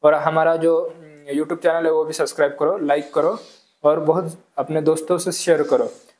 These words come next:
और जो आज problem हुआ था, अ, ज़ीरोधा में बहुत glitch वगैरह हुआ था, Zerodha बीच में, अ, close भी हुआ था।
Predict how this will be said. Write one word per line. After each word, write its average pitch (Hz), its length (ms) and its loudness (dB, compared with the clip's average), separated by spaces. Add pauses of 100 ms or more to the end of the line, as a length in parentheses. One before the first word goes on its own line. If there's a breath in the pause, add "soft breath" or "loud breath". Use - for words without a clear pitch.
(140)
और 175 140 4
जो 190 120 2
आज 180 320 2
problem 175 540 0
हुआ 175 260 -2
था, 175 180 2
अ, 156 400 0
ज़ीरोधा 151 640 0
में 170 300 -6
बहुत 156 280 -2
glitch 165 360 -2
वगैरह 170 260 2
हुआ 160 180 0
था, 165 140 0
Zerodha 156 300 0
बीच 147 240 -8
में, 156 80 -6
अ, - 140 -18 (420)
close 156 320 -2
भी 165 120 -2
हुआ 156 240 0
था। - 340 -4